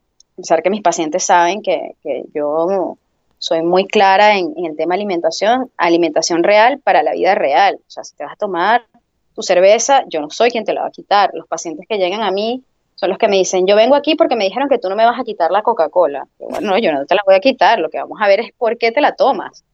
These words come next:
Y vamos mirando qué hacemos en el camino", ¿no? Eh, pero es eso, es ver, eh, son herramientas desde el punto de salud que se integran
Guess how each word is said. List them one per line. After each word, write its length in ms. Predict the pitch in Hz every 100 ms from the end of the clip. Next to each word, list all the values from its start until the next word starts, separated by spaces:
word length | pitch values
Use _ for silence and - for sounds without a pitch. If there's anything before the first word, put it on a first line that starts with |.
| _ _ _
Y 60 | 165
vamos 220 | 139 170
mirando 340 | 220 180 185
qué 80 | 196
hacemos 260 | 226 226 240
en 80 | 214
el 120 | 175
camino", 380 | 156 175 156 -
¿no? 220 | 196 262 _ _ _ _ _
Eh, 680 | 226 226 214 208 202 190 190 - _ _ _ _ _ _ -
pero 140 | 240
es 80 | 247 269
eso, 200 | 302 -
es 80 | 190
ver, 260 | 233 226 -
eh, 260 | 220 233 - _
son 240 | - 254
herramientas 600 | 269 285 240 233 214 226 220
desde 180 | 185
el 100 | 175
punto 260 | 175 190 214
de 100 | 254
salud 460 | - 175 180 175 - _ _
que 100 | 180
se 140 | -
integran 760 | 156 170 226 233 208 175 165